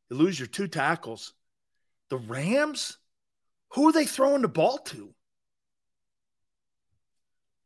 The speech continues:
Who are they throwing the ball to? I don't get it, man. I mean,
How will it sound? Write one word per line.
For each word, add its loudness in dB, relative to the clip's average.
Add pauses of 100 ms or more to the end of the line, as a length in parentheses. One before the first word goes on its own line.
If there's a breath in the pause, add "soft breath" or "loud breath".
(1120)
Who 4
are 8
they 2
throwing 2
the 2
ball 2
to? -8 (2250)
I -10
don't -16
get 0
it, -10
man. -4
I -4
mean, 0